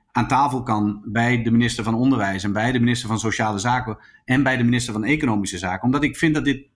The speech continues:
dit is een probleem wat over al die ministeries, maar ook over die samenwerking heen gaat. Wij zijn als sociale partners echt heel druk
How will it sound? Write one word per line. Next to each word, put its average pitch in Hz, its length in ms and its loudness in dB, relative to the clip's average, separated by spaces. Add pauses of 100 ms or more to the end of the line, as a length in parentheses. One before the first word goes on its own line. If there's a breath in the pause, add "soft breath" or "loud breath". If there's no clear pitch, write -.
(180)
dit 139 240 0
is 127 80 0
een 127 120 4
probleem 139 340 2
wat 131 100 -2
over 151 240 0
al 160 180 0
die 147 100 2
ministeries, 139 680 2
maar 131 180 -2
ook 151 140 -4
over 131 160 0
die 120 100 -2
samenwerking 123 640 0
heen 156 200 0
gaat. - 320 -10 (540 loud breath)
Wij 127 120 2
zijn 165 160 2
als 156 120 0
sociale 156 360 0
partners 185 360 0
echt 151 200 -2
heel 165 220 4
druk 160 460 -2